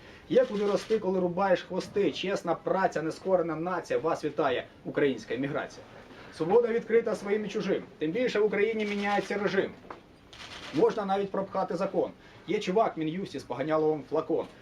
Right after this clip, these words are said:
Має знайомих серед опозиції, свій серед міліції та органів юстиції. Сидів у кріслі, не двинув коні, на якомусь фото обіймає Берлусконі. Стаєш під крило,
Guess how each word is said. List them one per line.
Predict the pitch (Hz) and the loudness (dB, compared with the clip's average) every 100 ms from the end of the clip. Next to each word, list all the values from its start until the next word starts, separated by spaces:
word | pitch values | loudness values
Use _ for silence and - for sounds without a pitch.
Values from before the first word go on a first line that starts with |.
| - | -8
Має | 143 185 175 | -2 2 2
знайомих | 160 165 180 180 160 | 2 2 2 0 -2
серед | 165 170 | 0 0
опозиції, | 170 180 160 190 151 180 | 0 0 -2 -2 -4 -10
свій | - 165 | -8 -6
серед | - 170 156 | 0 0 2
міліції | 165 180 196 190 165 | -2 -2 -4 -4 0
та | 165 | 2
органів | 180 175 185 170 | 2 0 0 -2
юстиції. | 180 - 226 202 - 254 - | -4 -4 -4 -4 -6 -8 -4
Сидів | 190 185 190 | -2 2 0
у | |
кріслі, | 180 185 190 190 185 - - | 0 -4 -2 0 -2 -2 -4
не | 175 | -2
двинув | 151 185 196 190 | 2 0 0 -4
коні, | - 214 135 117 | 2 2 2 -2
на | |
якомусь | 131 160 160 131 | -4 -2 -4 -8
фото | - 165 165 170 - - | -2 0 2 0 -2 -12
обіймає | 143 147 151 151 | -4 -2 0 0
Берлусконі. | 151 156 170 - 208 156 95 - - - | 0 -2 -4 -4 -2 -2 -4 -16 -18 -10
Стаєш | 151 175 170 | -2 -2 0
під | 180 | -4
крило, | - 170 180 185 | -4 -2 2 2